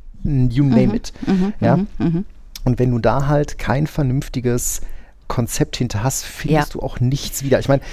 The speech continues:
Speaker 1: du hast das, du, du hattest mal diese unsägliche Aufgabe, ähm, einer, äh, Native O-T-P-Config von mir auf einem Netscaler nachzusteigen und irgendwann warst du dann zwischen, äh, Traffic und Session Policies, hat sich dann,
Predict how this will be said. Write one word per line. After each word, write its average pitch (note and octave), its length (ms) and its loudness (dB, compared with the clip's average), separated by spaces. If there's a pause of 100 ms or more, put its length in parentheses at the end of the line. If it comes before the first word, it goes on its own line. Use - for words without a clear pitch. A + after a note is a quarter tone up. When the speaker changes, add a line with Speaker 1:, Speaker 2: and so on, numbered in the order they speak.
(140)
Speaker 1:
du B2 140 2
hast F3+ 180 4
das, - 200 2
du, C3+ 200 2
du C3 180 2
hattest - 260 0
mal D3+ 80 4
diese C3+ 160 2
unsägliche E3 640 2
Aufgabe, C3+ 680 2 (320)
ähm, A#2+ 640 2
einer, A2+ 1120 2
äh, A2 40 -2 (320)
Native C#3+ 420 0
O-T-P-Config - 840 2
von B2 180 2
mir B2 80 2
auf B2 80 -2
einem B2+ 140 2
Netscaler A2 400 2
nachzusteigen A2+ 760 0
und B2 160 -6
irgendwann B2+ 400 2
warst B2 200 0
du - 40 -10
dann A2+ 140 2
zwischen, A#2 560 0
äh, A#2 140 -4
Traffic C3 360 2
und A#2+ 140 -2
Session - 300 0
Policies, B2 500 2
hat A#2+ 100 2
sich - 140 -4
dann, A2+ 300 0